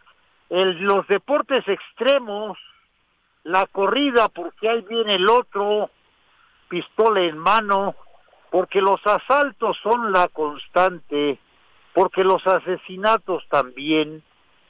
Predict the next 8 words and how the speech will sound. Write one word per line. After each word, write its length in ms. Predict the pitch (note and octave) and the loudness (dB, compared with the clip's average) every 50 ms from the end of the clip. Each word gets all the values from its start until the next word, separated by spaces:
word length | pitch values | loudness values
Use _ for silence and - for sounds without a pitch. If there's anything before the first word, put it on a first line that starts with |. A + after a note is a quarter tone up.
| _ _ - | _ _ 0
parece 580 | D3 C#3+ D3 D#3 E3+ E3+ - - - D3+ C3 | 2 4 4 4 2 0 -2 -2 -4 -4 -4
que 200 | - - B2 A#2 | -4 -6 -8 -8
no 280 | A2 A#2 B2 C3 C3 - _ - | -6 -2 0 0 0 0 _ -4
tienen 460 | B2+ B2 A#2+ A2+ A2+ G#2+ G#2 G#2 G#2 | -2 0 0 0 -2 -8 -10 -10 -14
fin. 300 | _ - B2 B2+ A2+ - _ _ _ _ _ _ _ _ - - - - - - - - _ - | _ -8 -8 -8 -8 -10 _ _ _ _ _ _ _ _ -20 -20 -20 -20 -20 -20 -20 -18 _ 0
El 180 | G3 G#3+ F3+ - | 0 0 2 0
señor 400 | A#3 B3 B3+ D4 D#4 E4 E4 D4+ | 0 0 2 2 2 2 2 0
Guarneros, 840 | C4 C4 A#3+ A3 G#3+ G#3 G#3+ B3 D4 D#4+ D#4+ D#4 D#4 D4 D4 C#4+ | 2 2 2 2 2 0 -2 -2 0 0 0 0 -2 -6 -6 -8